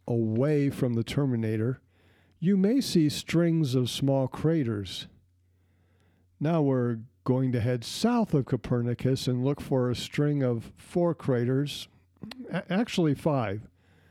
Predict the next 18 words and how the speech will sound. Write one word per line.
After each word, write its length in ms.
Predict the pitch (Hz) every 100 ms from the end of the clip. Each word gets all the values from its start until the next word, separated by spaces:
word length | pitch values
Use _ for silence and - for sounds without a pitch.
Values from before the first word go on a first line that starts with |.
| _ _ _ -
Refer 420 | 127 - 165 170
to 140 | -
the 140 | 143 139
map. 380 | 139 117 110 - - - - _ _ _ _ _ _ _ _ _ _ _ -
Less 260 | 254 -
than 400 | 196 156 143 139
one 260 | 135 170 196
crater 480 | - 190 180 165 143
width 400 | 139 143 - -
south 500 | - 156 160 208 151
of 140 | 120
Copernicus 840 | 135 - 117 107 113 127 185 - - _ - _ _ _ _ _ _ -
is 160 | 196
a 80 | 202
tiny 460 | - 220 240 214 180
feature 560 | - 220 220 - 151
called 340 | - 156 147 135
Fauth, 640 | - 185 160 104 - -